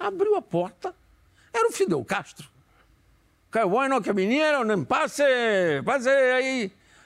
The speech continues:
Digo, é uma coisa estranha. E sentamos, quer dizer, sentamos numa poltrona, começamos a conversar, ele sentou do meu lado,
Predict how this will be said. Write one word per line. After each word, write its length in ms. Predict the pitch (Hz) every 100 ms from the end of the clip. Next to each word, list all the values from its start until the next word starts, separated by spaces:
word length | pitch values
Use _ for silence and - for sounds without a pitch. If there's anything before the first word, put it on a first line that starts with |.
| _
Digo, 200 | 381 359
é 120 | 415
uma 160 | 427 403
coisa 320 | - 240 262
estranha. 480 | 277 - 220 226 247
E 60 | 233
sentamos, 520 | - 302 202 214 240
quer 80 | 214
dizer, 140 | 190
sentamos 420 | 180 226 208 214
numa 160 | 202 190
poltrona, 380 | 180 139 185 208
começamos 380 | 208 160 202
a 20 | 165
conversar, 280 | 180 151
ele 80 | 214
sentou 280 | - 202 196
do 80 | 214
meu 140 | 170
lado, 180 | 151 214